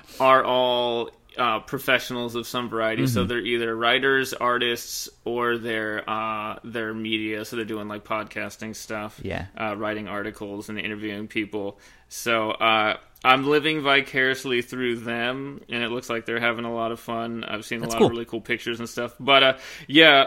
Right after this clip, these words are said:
Speaker 1: other than, like, basically the Coco kid, who was beautiful and perfect. Um, he looks like he's the, the exact age of the kid. Even had, like, the
Speaker 2: Cuckoo
Speaker 1: dog
Speaker 2: for
Speaker 1: with him and
Speaker 2: Coco
Speaker 1: everything.
Speaker 2: Kid.
Speaker 1: It, it was perfect. So, like, basically, he wins already. I don't care.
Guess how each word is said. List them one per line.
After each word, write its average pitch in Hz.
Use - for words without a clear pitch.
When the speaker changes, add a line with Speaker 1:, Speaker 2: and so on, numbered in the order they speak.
Speaker 1:
other 170
than, 170
like, 139
basically 185
the 156
Coco 202
kid, 151
who 160
was 151
beautiful 139
and 127
perfect. 131
Um, 127
he 139
looks 139
like 131
he's 131
the, 127
the 127
exact 123
age 123
of 123
the 120
kid. 123
Even 127
had, 123
like, 117
the 165
Speaker 2:
Cuckoo 123
Speaker 1:
dog 117
Speaker 2:
for 120
Speaker 1:
with 120
him 254
and 117
Speaker 2:
Coco 120
Speaker 1:
everything. 120
Speaker 2:
Kid. 131
Speaker 1:
It, 151
it 165
was 156
perfect. 131
So, 135
like, 131
basically, 151
he 156
wins 143
already. 123
I 139
don't 165
care. 151